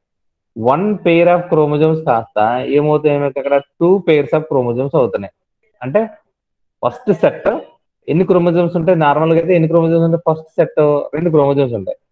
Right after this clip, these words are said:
ఒకటి mother నుంచి వచ్చినటువంటి అంటే maternal chromosome ఒకటి, paternal chromosome ఒకటి ఉంటుంది first set. ఇప్పుడు ఏమవుతుంది, ఎప్పుడైతే meiosis మనకి complete అవుతుందో S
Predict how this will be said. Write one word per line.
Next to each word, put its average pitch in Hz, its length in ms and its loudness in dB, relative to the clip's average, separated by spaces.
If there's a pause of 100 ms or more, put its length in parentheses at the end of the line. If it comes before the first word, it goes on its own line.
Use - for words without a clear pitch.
(340)
ఒకటి 147 220 0 (160)
mother 131 220 0
నుంచి 156 160 0
వచ్చినటువంటి 123 440 -4
అంటే 117 120 -10 (100)
maternal 143 420 0
chromosome 139 500 -2
ఒకటి, - 260 -12 (560)
paternal 165 460 0
chromosome 120 480 2
ఒకటి 110 240 -2
ఉంటుంది 127 240 -6 (100)
first - 300 -2
set. - 200 -2 (1040)
ఇప్పుడు 170 220 0
ఏమవుతుంది, 202 480 2 (360)
ఎప్పుడైతే 190 420 0 (280)
meiosis 160 480 2 (520)
మనకి 135 300 -2 (200)
complete 135 340 0
అవుతుందో 107 400 0 (1400)
S 117 120 -4